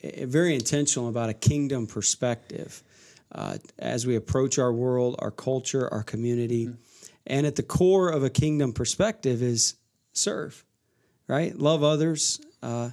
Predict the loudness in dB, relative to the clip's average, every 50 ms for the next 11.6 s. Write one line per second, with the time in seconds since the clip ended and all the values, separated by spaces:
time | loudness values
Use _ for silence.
0 | -12 _ 0 2 2 4 2 2 2 2 2 2 2 0 0 2 4 4 4 2
1 | 0 -2 -4 -10 -18 _ _ _ _ _ _ -20 _ _ 0 0 0 2 2 4
2 | 4 4 4 2 2 2 2 2 2 2 2 2 2 2 2 2 0 -2 -4 -8
3 | _ _ -20 -20 _ _ _ _ _ _ _ 0 2 2 2 2 2 0 0 0
4 | -2 -2 -2 -4 -2 0 2 4 4 4 4 2 2 2 0 0 -4 -4 -2 -2
5 | -2 0 0 -2 -2 -4 -4 -6 -8 -8 -8 -10 -12 -10 -6 -4 -4 -4 -4 -6
6 | -6 -4 -2 -2 -2 -4 -6 -10 _ _ _ _ -6 -4 -4 -2 -2 -4 -4 -4
7 | -4 -4 -2 -2 -2 -2 -2 -4 -6 -6 -6 -4 -4 -4 -4 -4 -4 -6 -6 -6
8 | -8 -6 -6 -6 -4 -6 -6 -6 -6 -6 -6 -6 -6 -6 -8 -8 -8 -8 -8 -8
9 | -8 -8 -12 -14 -20 _ _ -20 -20 -20 -20 -20 -20 _ _ _ -4 -2 0 0
10 | 0 -2 -4 -6 -6 0 2 4 6 6 4 4 4 2 2 2 2 2 4 4
11 | 4 4 4 2 4 4 4 4 2 0 -2